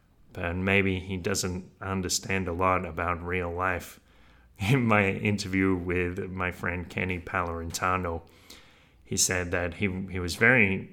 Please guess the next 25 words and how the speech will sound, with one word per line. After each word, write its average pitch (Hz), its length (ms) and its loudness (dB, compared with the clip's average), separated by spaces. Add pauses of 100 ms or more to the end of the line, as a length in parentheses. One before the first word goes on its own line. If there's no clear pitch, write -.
(120)
intelligent 104 720 4
in 90 140 -8
a 85 40 -4
certain 92 400 -2
way 92 360 0 (200)
in 104 80 -8
terms 98 280 -4
of 87 160 -4
book 147 200 2
smarts, 87 540 -4 (400)
and 95 120 -8
he 78 60 -10
had 92 340 0
these 87 200 -4
monikers 95 580 0
for 90 120 -4
himself 90 460 -2
online, 90 640 -2
like, 85 320 -8 (120)
"I 101 200 -2
know 92 240 0
all, 87 580 -2
I 104 80 2
know 98 220 4
everything." 87 640 -2